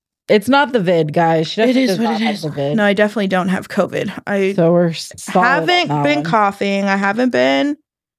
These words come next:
Speaker 2: fevery. I don't have a sore throat.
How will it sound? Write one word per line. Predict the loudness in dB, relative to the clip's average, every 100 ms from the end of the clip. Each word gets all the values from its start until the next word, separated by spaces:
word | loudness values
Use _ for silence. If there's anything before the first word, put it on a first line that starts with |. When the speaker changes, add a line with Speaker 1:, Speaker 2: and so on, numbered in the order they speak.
| _ _ _
Speaker 2:
fevery. | -8 0 0 2 2 2 2 0 0 -2 -4
I | 0 2
don't | 2 2
have | 0
a | 0
sore | 0 0
throat. | 2 2 2 2 2 0 -2